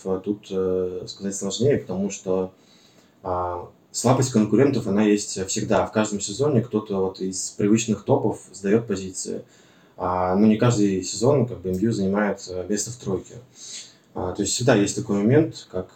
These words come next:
слабость конкурентов, и одна-две команды стабильно падают вниз вот по таблице.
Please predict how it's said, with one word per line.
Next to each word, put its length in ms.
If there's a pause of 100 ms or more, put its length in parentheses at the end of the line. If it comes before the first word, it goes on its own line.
слабость 380
конкурентов, 680
и 460
одна-две 420
команды 640
стабильно 540
падают 400
вниз 240
вот 100
по 120
таблице. 640